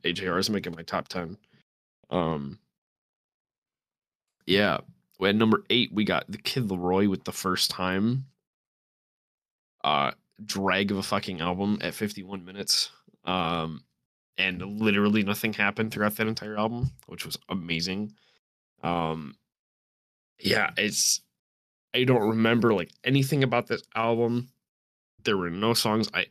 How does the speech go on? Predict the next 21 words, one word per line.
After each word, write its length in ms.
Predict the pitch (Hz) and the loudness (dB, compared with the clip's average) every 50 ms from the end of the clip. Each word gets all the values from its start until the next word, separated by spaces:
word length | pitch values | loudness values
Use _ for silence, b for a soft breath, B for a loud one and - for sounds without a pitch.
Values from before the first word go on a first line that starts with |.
| - | -4
actually, 500 | - 107 104 107 110 - - 120 107 - | -2 0 0 0 0 -2 -2 -2 -2 -2
I, 180 | - 95 110 110 107 - | 0 0 0 0 0 -2
like, 220 | 104 104 95 85 - | -4 -6 -6 -4 -2
actually 360 | - - - - - 120 104 | -2 -2 0 0 -2 -2 -2
remembered, 600 | 98 90 90 95 95 104 104 107 107 104 104 107 107 - B B B B _ _ _ - | -2 -2 -4 -2 -2 -2 0 2 2 2 2 0 -2 -6 B B B B _ _ _ -12
and 100 | - - _ _ _ - | -12 -12 _ _ _ -2
everything 340 | 107 104 101 101 101 107 101 | -2 -2 -2 -2 -4 -4 -4
just 160 | 90 87 - | -4 -6 -6
blended 240 | - 87 85 85 73 | -6 -8 -8 -8 -10
together. 300 | 78 73 78 71 71 - | -10 -8 -8 -8 -8 -10
So 140 | - 90 90 | -14 -14 -16
it's, 120 | - - - _ _ _ _ _ | -16 -18 -20 _ _ _ _ _
it's 120 | - 101 101 | -8 -4 -4
a 40 | 98 | -4
big 300 | 95 - - 131 131 113 | -2 0 2 2 2 2
rip 320 | 104 101 104 104 104 - | 2 0 0 0 0 -2
overall 560 | - 95 98 85 87 82 85 87 87 87 98 - _ _ _ | -6 -10 -10 -8 -8 -4 -2 -2 -2 -2 -4 -8 _ _ _
for 140 | _ - 92 | _ -8 -8
an 80 | 78 78 | -6 -6
album. 480 | 82 87 90 87 92 92 90 90 104 - _ _ b b _ _ _ _ _ _ _ _ _ _ - | -6 -4 -4 -4 -4 -4 -4 -6 -10 -14 _ _ b b _ _ _ _ _ _ _ _ _ _ -4
Uh, 380 | - 85 90 90 87 82 69 | 0 2 2 2 2 0 -2